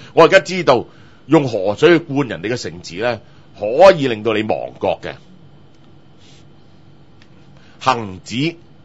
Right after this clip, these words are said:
守康子，康子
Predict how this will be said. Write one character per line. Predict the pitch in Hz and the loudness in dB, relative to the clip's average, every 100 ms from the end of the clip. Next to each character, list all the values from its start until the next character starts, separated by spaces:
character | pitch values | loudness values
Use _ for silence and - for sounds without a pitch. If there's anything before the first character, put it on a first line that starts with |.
| - - - - - - | -20 -20 -20 -20 -20 -20
守 | - - 95 120 143 - - - _ _ - - | -14 -8 -2 -2 -4 -12 -20 -20 _ _ -20 -6
康 | - 151 131 110 | 2 4 2 -4
子， | 92 104 - _ - | -14 -14 -16 _ -10
康 | - 208 214 190 147 110 | 4 8 8 6 -2 -14
子 | - 151 170 | -10 -6 -6